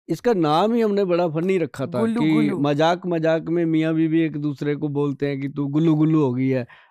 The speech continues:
Speaker 1: है ना, इसको ठीक कर ले।" तो उस तरह से वो अब जो बोलते हैं, वो बोलते हैं कि "गोयल साहब ने बनाया गुल्लू गुल्लू तेरे लिए, वो ले ले।" तो ये चीज़ जो है, ये वज़न कम करने के लिए हमारा बहुत ही गज़ब का, अब इसके अंदर ये जो पीने वाली आपने मेडिसिन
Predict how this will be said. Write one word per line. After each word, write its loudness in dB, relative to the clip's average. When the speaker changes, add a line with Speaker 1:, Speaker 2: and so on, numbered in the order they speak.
Speaker 1:
है 0
ना, 2
इसको 4
ठीक 0
कर 0
ले।" 0
तो 0
उस 0
तरह 2
से 0
वो -2
अब 0
जो 0
बोलते 0
हैं, 0
वो -2
बोलते 0
हैं -2
कि -4
"गोयल 0
साहब 0
ने 2
बनाया 0
गुल्लू 0
गुल्लू 0
तेरे -2
लिए, 0
वो -2
ले 2
ले।" -2
तो 2
ये 0
चीज़ -4
जो 0
है, 2
ये 2
वज़न 0
कम 0
करने -2
के -6
लिए -2
हमारा -2
बहुत -4
ही -2
गज़ब 0
का, -4
अब 0
इसके -2
अंदर 0
ये 0
जो -2
पीने 0
वाली 0
आपने -2
मेडिसिन -2